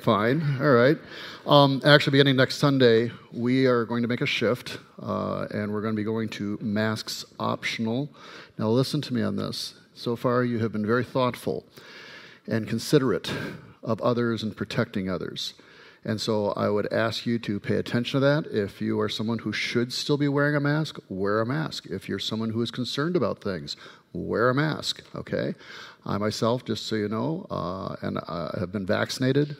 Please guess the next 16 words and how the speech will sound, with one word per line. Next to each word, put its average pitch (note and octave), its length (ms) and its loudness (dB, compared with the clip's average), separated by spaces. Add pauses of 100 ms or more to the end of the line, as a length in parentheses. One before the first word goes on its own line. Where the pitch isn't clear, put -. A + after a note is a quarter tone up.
so - 160 -8
next G2 280 -6
week A#2+ 280 0
I'll G2 120 -4
be G2+ 80 -4
going G#2 280 -8
without F#2+ 460 -4
a A#2 60 2
mask. C#3 480 0 (420)
I'm G2+ 180 -2
not G#2+ 200 -2
telling A2 260 0
you G#2+ 140 -2
what A#2+ 220 0
to C#3+ 100 -2
do. D3 340 0